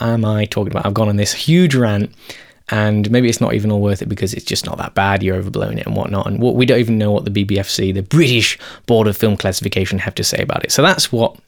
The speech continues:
I'm gonna do in the next part. So, uh, I hope I didn't go too crazy. Uh,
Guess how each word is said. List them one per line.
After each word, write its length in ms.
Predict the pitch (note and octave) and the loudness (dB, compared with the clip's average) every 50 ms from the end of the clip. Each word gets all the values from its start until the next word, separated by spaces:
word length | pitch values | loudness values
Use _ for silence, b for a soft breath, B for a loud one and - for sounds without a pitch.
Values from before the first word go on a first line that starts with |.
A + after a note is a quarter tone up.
| _ - | _ -4
I'm 100 | - A2 | -2 -2
gonna 160 | G#2+ A2 G#2 G2+ | 0 0 0 0
do 360 | G2 G#2 G#2 G2+ G2+ G2+ G2 - _ _ _ _ _ _ _ _ - | 0 0 0 0 0 -2 -4 -8 _ _ _ _ _ _ _ _ -2
in 300 | - A2 G#2 G2+ G2+ G2 - - | 0 0 2 2 0 -2 -4 -2
the 180 | - - - | -2 0 2
next 500 | G3+ G3 - F#2+ - - - - - - - | 2 0 -2 -2 -6 -8 -10 -10 -10 -10 -8
part. 720 | - - - E3+ E3 C3 F#2+ E2+ D2+ - - - - - - B B B B B B B B B | -6 -2 0 2 2 4 2 0 0 -4 -2 -2 -2 -2 -2 B B B B B B B B B
So, 380 | B - - C3 B2+ B2 B2 B2 | B 0 2 4 4 6 6 6
uh, 160 | B2 B2 A#2 | 4 4 2
I 40 | - | 2
hope 340 | - - - A#3 C4 B3 - | 0 2 2 2 2 2 2
I 80 | F#3+ F3+ | 2 2
didn't 220 | E3 F3+ D#3+ C#3+ | 2 2 0 2
go 160 | D3+ C#3 C3+ | 2 2 2
too 240 | C3 - - E3 D3+ | 2 2 0 0 0
crazy. 440 | - - D#3+ E3 F3 E3+ G3 F#3 - | 2 2 2 2 2 2 0 -2 -2
Uh, 160 | C3 - | -4 -6